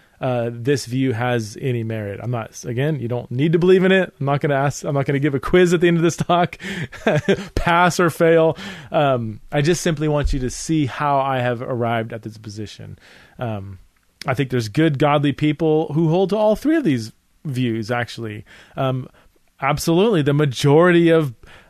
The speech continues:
evangelical biblical scholars, at least in the West, um, hold to eternal conscious torment. There's a good number of, I would say, British or European, uh,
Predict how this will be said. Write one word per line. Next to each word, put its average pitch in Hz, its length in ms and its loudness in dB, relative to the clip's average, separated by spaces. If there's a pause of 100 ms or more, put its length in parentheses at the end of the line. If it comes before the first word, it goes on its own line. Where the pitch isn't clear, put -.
(100)
evangelical 160 760 4
biblical 147 540 2
scholars, 151 880 0
at 147 80 0
least 139 300 0
in 170 60 0
the 185 80 2
West, 160 560 0 (360)
um, 139 500 -2
hold 143 360 0
to 151 120 -2
eternal 143 360 -2
conscious 127 360 -4
torment. 160 440 0 (300)
There's 302 180 2
a 320 60 2
good 185 300 2
number 151 420 2
of, 135 100 2
I 139 80 2
would 147 140 0
say, 127 320 0
British 143 520 0
or 131 100 2
European, 139 800 0 (400)
uh, 135 160 -2